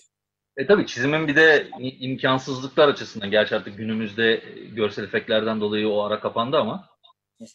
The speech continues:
özellikle yetmişler, seksenlerde, e, işte sinemaya yansıtılamayan şeyler bence, hatta elliler, altmışlar da hatta.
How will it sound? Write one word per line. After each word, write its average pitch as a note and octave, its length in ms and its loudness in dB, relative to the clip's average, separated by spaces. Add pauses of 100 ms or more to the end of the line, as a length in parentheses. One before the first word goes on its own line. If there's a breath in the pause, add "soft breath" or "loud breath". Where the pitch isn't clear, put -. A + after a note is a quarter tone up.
(120)
özellikle A#2 480 0
yetmişler, A2+ 440 -2
seksenlerde, A#2 720 -2 (100)
e, - 120 -8
işte G#2+ 400 -16
sinemaya C3 380 0
yansıtılamayan B2+ 720 0
şeyler A2 380 -2
bence, A2 340 -4 (320)
hatta G2+ 480 -4
elliler, G#2 300 -4
altmışlar G#2 520 -2
da F2+ 60 -8
hatta. G#2 300 -14